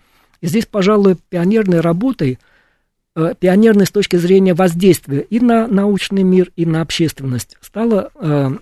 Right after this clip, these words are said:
работа американского географа Генри Марша. Он написал её во второй половине девятнадцатого века, отметив, что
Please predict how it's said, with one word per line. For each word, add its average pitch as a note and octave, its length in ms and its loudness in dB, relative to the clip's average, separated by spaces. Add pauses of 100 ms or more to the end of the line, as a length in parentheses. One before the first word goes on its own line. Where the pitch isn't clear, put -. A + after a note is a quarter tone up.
работа E3+ 380 -2
американского D#3+ 640 -2
географа D3+ 640 -2
Генри D#3+ 360 0
Марша. D3 560 -4 (920)
Он G3+ 220 0
написал G3 540 0
её F3 220 4
во D#3+ 120 -2
второй F3+ 320 -2
половине D#3+ 480 -2
девятнадцатого D#3 720 -4
века, F3+ 420 -4 (640)
отметив, F#3+ 580 2
что F3 720 2